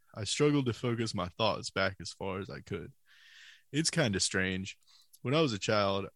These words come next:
I su-, I suffered from extreme melophobia. You know what that is? The man nodded. He was a-, he was looking at me very intently,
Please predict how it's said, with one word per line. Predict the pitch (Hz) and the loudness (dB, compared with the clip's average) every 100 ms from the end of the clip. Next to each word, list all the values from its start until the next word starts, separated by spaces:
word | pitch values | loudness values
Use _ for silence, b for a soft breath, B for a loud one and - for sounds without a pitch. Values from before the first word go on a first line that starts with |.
| - | -6
I | 107 | 0
su-, | - - 120 110 - - | 0 2 0 0 -6 -2
I | 110 | 2
suffered | 110 131 117 117 | 4 4 4 0
from | 110 104 | -2 -6
extreme | 85 - 117 110 101 - _ 143 | -4 -2 0 -2 -4 -8 _ -12
melophobia. | 107 110 110 113 107 98 - 131 107 - - 123 _ B B B B | -10 -8 -2 0 0 -2 -2 -4 -4 -8 -10 -14 _ B B B B
You | 110 | -4
know | 110 | 0
what | 107 101 | 2 2
that | 110 127 | 2 2
is? | 139 139 - _ b b b - | -2 -4 -10 _ b b b -10
The | 104 | -4
man | 98 92 92 | 0 0 0
nodded. | 92 82 - - - _ - | 0 -2 -6 -14 -20 _ -10
He | 107 | -6
was | 98 | -4
a-, | - - 87 101 | -6 -6 -6 -6
he | 120 | -4
was | 104 101 | -4 -4
looking | 117 110 98 | -4 -4 -6
at | 98 | -4
me | 98 | -4
very | 92 101 98 95 | -2 0 0 -2
intently, | 98 104 92 64 - | -6 -6 -8 -10 -14